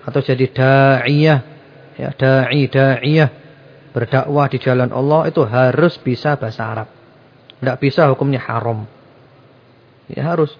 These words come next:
Bagaimana dia akan menjelaskan kepada umat permasalahan agama? Dia nggak bisa bahasa Arab. Semua ilmu agama itu ada di kitab-kitab bahasa Arab, Quran bahasa Arab, hadits bahasa Arab, tafsir bahasa Arab, syarah-syarah hadits bahasa Arab,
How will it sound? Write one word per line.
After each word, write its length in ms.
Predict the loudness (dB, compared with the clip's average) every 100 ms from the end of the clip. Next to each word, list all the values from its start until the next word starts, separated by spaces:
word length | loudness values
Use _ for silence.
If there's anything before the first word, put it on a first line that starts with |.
| -20 _ _
Bagaimana 560 | -4 0 2 2 0 0
dia 260 | 2 2
akan 300 | 2 0 0
menjelaskan 400 | 2 2 2 0
kepada 400 | 0 -2 -2 -2 0
umat 320 | 2 2 0
permasalahan 560 | -2 -2 -2 -2 -2 -2
agama? 960 | -4 -2 2 2 4 4 2 0 -2 -2
Dia 160 | 0
nggak 120 | 2 2
bisa 100 | 2
bahasa 220 | 2 0 -2
Arab. 440 | -4 -6 -4 -6 -8 -20 -20 -20 _ _ _ _
Semua 400 | -2 4 6 6
ilmu 240 | 6 6 6
agama 480 | 4 2 0 2 0
itu 160 | 0
ada 240 | -2 -2 -2
di 80 |
kitab-kitab 480 | -2 -2 -4 -2 -4
bahasa 320 | -4 -6 -8
Arab, 240 | -8 -8 -4
Quran 400 | -4 -2 0 2
bahasa 320 | 0 2 2
Arab, 180 | 2 0 -6 -20 -12 -4
hadits 320 | -2 0 0 2
bahasa 240 | 0 0
Arab, 300 | 0 0 -2 -6 -20 -20 -20 -4
tafsir 400 | -2 0 2 2
bahasa 320 | 4 2 4
Arab, 300 | 2 2 -2 -6 -16 -20 -20 -20
syarah-syarah 800 | -4 -2 2 2 0 0 -2 0
hadits 400 | 0 0 0 0
bahasa 240 | 0 -2 -2
Arab, 320 | -4 -4